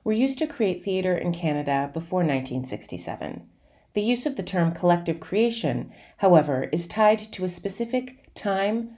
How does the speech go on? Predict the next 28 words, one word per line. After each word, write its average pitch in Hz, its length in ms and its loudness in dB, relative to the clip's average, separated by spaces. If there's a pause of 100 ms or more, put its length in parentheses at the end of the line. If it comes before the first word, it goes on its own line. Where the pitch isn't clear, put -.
(140)
place, 143 540 0 (480)
and 262 200 4
theatre 202 280 0
company. - 580 -8 (800)
To 226 80 -4
fully 294 320 4
explain 180 480 2
the 170 80 4
influence 226 580 0
and 202 160 -4
importance - 640 -2
of 165 180 -4
collective 170 400 0
creation 151 640 -2
on 160 100 -4
Canadian 151 500 -4
theatre 160 280 0
history, - 560 -8 (400)
we 180 100 2
must 214 320 0
begin 202 320 -2
with 185 140 -8
the 165 60 -2
history 165 580 0
of - 100 -12
Theatre 180 320 0
Passe 165 320 -2
Muraille, 135 460 -2